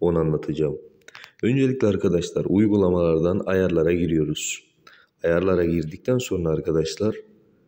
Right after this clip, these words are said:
uygulamalar menüsünü bulup uygulamalara giriyoruz. Uygulamalara girdikten sonra uygulamaları yönet dedik. Uygulamaları yönet dedikten sonra arkadaşlar sağ üst köşede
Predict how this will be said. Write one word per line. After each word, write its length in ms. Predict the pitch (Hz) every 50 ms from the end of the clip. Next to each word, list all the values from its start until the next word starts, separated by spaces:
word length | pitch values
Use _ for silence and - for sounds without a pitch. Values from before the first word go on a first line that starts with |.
| _ _ _ _ _ _ _ -
uygulamalar 680 | 92 101 101 104 110 104 101 98 92 90 85 82 78
menüsünü 520 | 82 87 85 87 85 82 - - 82 80
bulup 300 | 78 90 110 117 117 -
uygulamalara 640 | 110 110 104 101 101 92 82 82 80 78 80 87 90
giriyoruz. 540 | 82 85 80 80 78 73 76 - - - - _ -
Uygulamalara 640 | 101 113 123 123 131 135 131 127 123 120 104 90 85
girdikten 500 | 78 80 78 80 95 101 - - 127 117
sonra 480 | 120 - 110 104 104 101 101 101 101 101 - - - _ _ - - _ _ _ _ _ 92
uygulamaları 640 | 92 85 92 90 87 82 82 80 80 78 71 76
yönet 440 | 76 80 92 107 123 127 123 - -
dedik. 420 | 113 107 110 110 110 - - - _ - _ - - - - - _ -
Uygulamaları 580 | 87 95 - 131 135 139 139 139 139 135 110
yönet 360 | 104 90 85 92 113 123 - -
dedikten 340 | 123 120 - - - 123
sonra 320 | 117 - - 101 90 87 85
arkadaşlar 520 | 82 - - 87 87 85 - - 98 90
sağ 380 | - - - - 95 101 101 95
üst 260 | 107 - - - -
köşede 600 | - 101 92 - 95 82 73 80 78 - - -